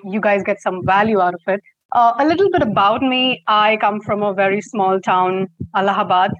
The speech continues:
now called as Prayagraj, from Uttar Pradesh. And, um,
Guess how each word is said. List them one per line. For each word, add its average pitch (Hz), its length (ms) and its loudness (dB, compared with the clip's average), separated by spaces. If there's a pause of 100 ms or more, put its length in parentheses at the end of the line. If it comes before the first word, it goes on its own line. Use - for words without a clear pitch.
(200)
now 190 440 0 (160)
called 180 240 -2
as 180 180 0
Prayagraj, 185 600 0 (260)
from 180 140 -6
Uttar 180 180 -6
Pradesh. 180 480 -2 (140)
And, 185 560 2 (580)
um, 190 500 2